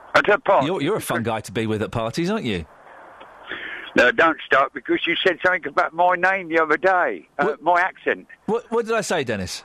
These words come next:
Speaker 1: You said it was an idiot accident. Uh, um, sorry, idiot accent.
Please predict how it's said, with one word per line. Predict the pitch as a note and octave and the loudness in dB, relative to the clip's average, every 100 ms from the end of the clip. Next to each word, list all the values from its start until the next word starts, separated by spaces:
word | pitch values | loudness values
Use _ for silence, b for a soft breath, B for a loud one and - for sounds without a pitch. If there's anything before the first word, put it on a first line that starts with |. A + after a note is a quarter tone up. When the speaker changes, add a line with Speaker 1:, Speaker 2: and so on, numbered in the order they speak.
| - | 0
Speaker 1:
You | F#3 F#3+ | 2 4
said | G#3 F#3+ | 2 0
it | - | -2
was | E3+ | 0
an | G3 | 2
idiot | G#3+ G3 G#3 F#3+ | 2 0 0 2
accident. | G3 G#3+ - C#3+ A2+ F#2+ - | 0 0 -4 -6 -6 -2 0
Uh, | E3+ | 0
um, | D#3 D#3 - - - | -2 -8 -18 -20 -2
sorry, | B2+ G2 - B B B - | 2 2 0 B B B 2
idiot | F#3 G3+ G3+ - _ - | 4 4 2 0 _ -2
accent. | F3 - B2 E2 | -2 -2 -4 -4